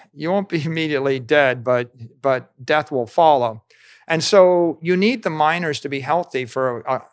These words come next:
for a bunch of reasons. They're, they're your political defender. They're your physical thermodynamic defender or computational defender. Um,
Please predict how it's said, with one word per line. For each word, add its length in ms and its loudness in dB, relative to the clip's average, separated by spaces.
for 180 -2
a 60 0
bunch 280 -4
of 80 -4
reasons. 440 -6
They're, 260 0
they're 300 -4
your 240 -4
political 560 -4
defender. 760 -8
They're 260 0
your 520 -4
physical 640 -6
thermodynamic 1160 -6
defender 800 -8
or 120 -10
computational 640 -8
defender. 480 -10
Um, 380 -2